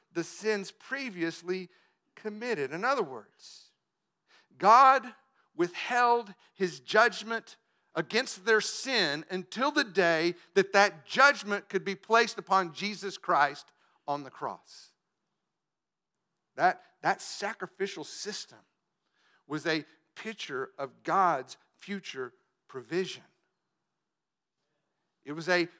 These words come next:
protection, uh, a covering for those with a truly repentant heart. And by this, the,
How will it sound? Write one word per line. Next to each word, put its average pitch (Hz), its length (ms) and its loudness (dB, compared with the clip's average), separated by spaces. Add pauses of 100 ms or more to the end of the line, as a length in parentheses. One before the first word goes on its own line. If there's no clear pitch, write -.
(140)
protection, - 720 -10 (640)
uh, 151 320 -4
a 175 80 -6
covering 180 720 -2 (920)
for 185 120 0
those 202 420 4
with 180 180 0
a 180 240 4 (200)
truly 220 400 -4
repentant 170 600 -6
heart. - 520 -8 (1120)
And 160 300 -10 (180)
by 226 420 10
this, 196 240 4
the, 170 140 -4